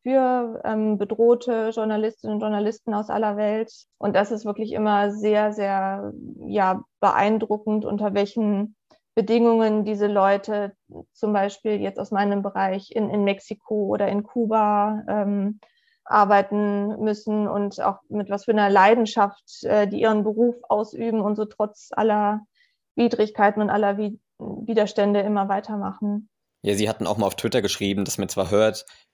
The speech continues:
Speaker 2: wie gefährlich eigentlich das Leben eines Journalisten in Mexiko ist, aber man es auch wirklich erst erfährt, wenn man dann dort vor Ort ist und mit den Leuten spricht.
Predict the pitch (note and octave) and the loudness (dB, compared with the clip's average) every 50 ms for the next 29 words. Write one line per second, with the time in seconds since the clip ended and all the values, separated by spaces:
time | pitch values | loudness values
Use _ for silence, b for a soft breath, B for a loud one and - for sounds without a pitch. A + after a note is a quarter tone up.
0 | _ _ G2+ G2+ A2 A2+ A2 A2+ - - G#2+ G#2+ A2 A2 G2+ - - G2 G2+ G#2 | _ _ -6 -4 -2 -2 -2 -2 0 2 2 4 4 2 0 0 -2 -2 0 0
1 | G2+ G2 G2+ F#2+ - - G2 - - - - _ - G2 G2+ G#2+ A2 G#2 - G#2 | 0 0 -2 -2 -4 -6 -6 -6 -8 -12 -14 _ -4 -2 0 0 0 0 -2 -2
2 | G2+ F#2+ - G2+ G#2 A2+ A2 - - G#2 F#2+ F#2+ A2 - - - - - G#2 D#2+ | -4 -2 -2 -2 -2 -2 -4 -4 -4 -4 -2 -2 -2 -4 -4 -8 -4 -2 -2 -2
3 | F2+ G2+ - - - - - - _ _ - G2 G2 G2 G#2+ G#2 - G2+ G2 F#2+ | 0 -2 -4 -8 -12 -18 -20 -20 _ _ -2 0 0 2 0 0 0 -2 -2 0
4 | G2 A2 - - G#2+ - - F#2+ F#2 - - _ - - - - - G#2 G2+ G#2+ | 0 0 0 -2 -4 -2 0 -2 -2 -2 -6 _ -8 -8 -6 -2 0 2 2 2
5 | - - F#2+ F#2 G2+ G2 F#2 F#2 F2 - G2 F#2+ G2 - - - - F#2 G2 F#2+ | 0 0 -2 -2 -2 0 -2 -2 -4 -2 -2 -2 -2 -2 -4 -4 -2 0 0 -2
6 | - - F#2 F#2 - - G2 G2 - F2+ F2+ F2+ F#2 - - - - _ F#2+ F#2+ | -2 -6 -8 -8 -6 -6 -6 -4 -4 -2 -2 -2 -2 -4 -6 -12 -10 _ -8 -8
7 | - - - | -8 -14 -20